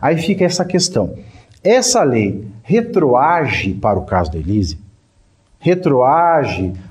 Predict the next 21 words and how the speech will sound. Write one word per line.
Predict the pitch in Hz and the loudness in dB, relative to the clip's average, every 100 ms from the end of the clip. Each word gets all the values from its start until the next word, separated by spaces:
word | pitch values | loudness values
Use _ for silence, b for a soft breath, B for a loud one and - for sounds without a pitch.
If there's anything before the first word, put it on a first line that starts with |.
| - | -6
para | 110 104 | -2 -2
casos | - 117 101 | 0 0 2
anteriores | 113 110 110 107 143 170 131 92 - - B B B | 0 2 2 4 4 4 2 0 -4 -8 B B B
à | 98 | -6
data | 95 107 98 98 | 0 0 0 -2
dessa | 90 90 - | -2 -2 0
lei? | 90 120 120 120 - - B B | 0 2 0 -2 -10 -16 B B
Então, | 262 226 - | -2 0 0
essa | 165 220 262 - | 0 2 0 -2
ação | 143 - 135 123 | 0 0 0 0
dos | 104 | -4
pais | - 110 104 | -2 -2 0
do | 90 | -2
Marcos, | 92 120 151 - 107 | 0 0 -2 -2 0
ela | 120 | 2
vai | 123 151 | 2 0
ser, | 147 - 135 165 202 - B B B B B | 0 0 2 0 -2 -10 B B B B B
é, | 120 127 139 151 175 | -2 2 4 4 4
uma | 156 147 | 2 0
ação | - 156 170 | 0 0 2
emblemática. | 208 196 226 240 156 139 127 - - 98 | 4 4 4 4 4 2 0 -6 -6 -8